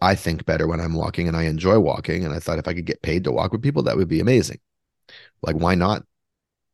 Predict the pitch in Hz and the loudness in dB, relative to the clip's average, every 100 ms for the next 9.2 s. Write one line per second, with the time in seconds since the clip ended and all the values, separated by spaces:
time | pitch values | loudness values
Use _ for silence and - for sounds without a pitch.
0 | _ _ _ 69 78 82 82 90 101 127 | _ _ _ -8 -8 -8 -8 -2 4 4
1 | 120 87 82 82 85 80 - 80 73 - | 4 0 2 0 0 -2 -6 -8 -6 -2
2 | 98 87 78 - 98 90 104 117 113 120 | -2 -2 -4 -4 -2 2 4 4 6 8
3 | 113 104 135 143 - - 82 101 120 - | 6 6 4 4 0 -6 -2 2 2 0
4 | 90 - 117 - _ - - - - - | -4 -4 -10 -12 _ -20 -20 -20 -20 -20
5 | - _ - 104 101 95 95 95 95 95 | -20 _ 2 4 6 6 6 6 4 4
6 | 92 90 87 85 92 90 90 107 - - | 4 6 6 4 4 2 2 0 0 -2
7 | 90 85 85 85 90 92 - 87 82 120 | 0 2 0 -2 -2 -4 -4 -2 2 2
8 | 110 - 117 80 80 - 80 80 82 85 | 2 0 0 -2 -2 0 0 0 0 -2
9 | 78 - | -4 -10